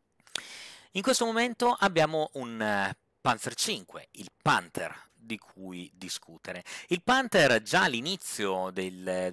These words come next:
verso la fine degli anni trenta era già stato ipotizzato un upgrade per le forze corazzate tedesche e il Panther era già nei design,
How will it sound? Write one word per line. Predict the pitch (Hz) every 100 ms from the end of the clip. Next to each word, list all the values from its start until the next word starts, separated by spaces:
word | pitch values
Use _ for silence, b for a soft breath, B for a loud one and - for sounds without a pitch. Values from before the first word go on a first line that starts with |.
| 92
verso | 110 110 117
la |
fine | 113 147
degli | 107
anni | 107
trenta | 104 139 127
era | 95
già | 104
stato | - - 101
ipotizzato | 104 - 95 123 131 -
un | 98
upgrade | 95 - 123 131 101 92 B B B -
per | 104
le | 98
forze | - 113 104 95
corazzate | - 104 - 113 104 98
tedesche | 95 95 92 - - 95 B B B
e | 156
il | 156 156 -
Panther | 180 190 180 127
era | 113
già | 110 131
nei | 110 104 95
design, | 107 101 147 107 85 82